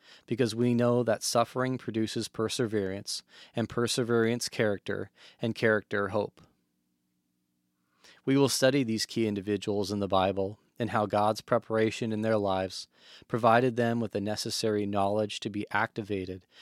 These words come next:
at their appointed time for God's kingdom. How if we step out of our calling for God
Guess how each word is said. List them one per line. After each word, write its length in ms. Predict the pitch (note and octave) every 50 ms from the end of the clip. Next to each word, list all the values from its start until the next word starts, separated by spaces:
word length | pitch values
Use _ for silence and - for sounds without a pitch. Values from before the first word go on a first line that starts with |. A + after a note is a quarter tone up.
| - - -
at 140 | - G#2 -
their 160 | A2+ G#2+ G#2
appointed 420 | G2+ - - A#2 A2+ A2 A#2 G#2+
time 320 | - - G#2 G2 F#2+ F#2+ F#2
for 140 | - G2+
God's 300 | F#2+ G2+ F#2+ F#2 F#2 -
kingdom. 420 | - - A2 G2+ F#2+ F#2+ F#2 G2 G2 _ _ _ _ _ _ _ _ _ _ _ _ _ _ _ _ _ _ _ - - - - - -
How 180 | - B2 B2 A#2
if 100 | - -
we 160 | C3 C3+ D3+
step 300 | D3 - - F3 - -
out 200 | C3 C3 C3+ C3+
of 100 | B2+ A#2+
our 100 | B2+ A#2+
calling 440 | - - - C#3 C#3 C#3 C3 B2+ A#2+
for 160 | - - A2
God 400 | G2 G#2+ F#2+ F#2 F#2 F#2 F#2+